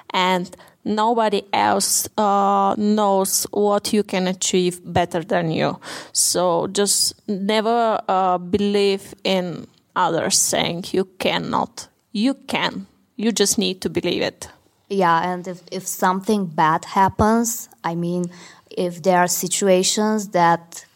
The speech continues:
Speaker 2: kind of make you feel demotivated,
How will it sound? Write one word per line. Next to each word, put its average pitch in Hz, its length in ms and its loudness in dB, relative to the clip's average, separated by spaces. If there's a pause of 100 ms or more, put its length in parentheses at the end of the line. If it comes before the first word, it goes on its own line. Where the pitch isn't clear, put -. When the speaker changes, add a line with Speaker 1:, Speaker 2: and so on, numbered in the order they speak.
(140)
Speaker 2:
kind 175 320 2
of 170 240 -2
make 170 280 -2
you 180 80 -4
feel 180 380 -2
demotivated, 185 1200 0